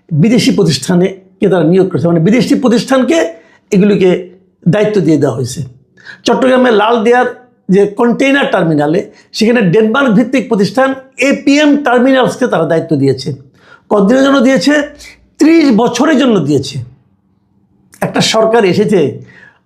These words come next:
ম্যান্ডেট ছাড়া সরকার, কিন্তু কারো ভোটে আসে নাই, কিন্তু এদের মেয়াদও ত্রিশ মাসও না,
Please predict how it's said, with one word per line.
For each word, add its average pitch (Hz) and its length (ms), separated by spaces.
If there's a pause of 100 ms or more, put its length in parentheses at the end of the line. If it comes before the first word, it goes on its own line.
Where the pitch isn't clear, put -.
(220)
ম্যান্ডেট 262 440
ছাড়া 220 200
সরকার, 175 340
কিন্তু 131 360 (100)
কারো 247 200
ভোটে 240 220
আসে 196 180
নাই, 151 140
কিন্তু 131 340 (720)
এদের 269 260
মেয়াদও 285 480
ত্রিশ - 340
মাসও 240 400
না, 233 280